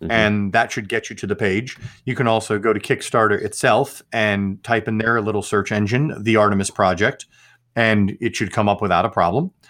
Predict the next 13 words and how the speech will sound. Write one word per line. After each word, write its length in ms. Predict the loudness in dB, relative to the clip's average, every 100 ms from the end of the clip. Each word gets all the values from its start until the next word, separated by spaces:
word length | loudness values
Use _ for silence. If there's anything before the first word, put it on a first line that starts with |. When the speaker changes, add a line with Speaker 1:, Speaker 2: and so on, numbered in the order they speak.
| _ _ _ _ 0
Speaker 2:
Uh, 200 | 4 4
as 120 | 2
far 220 | 2 4
as 120 | 4 2
the 80 |
guild 360 | -2 2 4 2
itself, 580 | 0 2 2 2 -4 -8
you 140 | -8
can 160 | -6 -6
find 340 | 0 2 2
us 220 | 0 0
at 220 | -2 -2 -4
grand 480 | -2 2 0 -2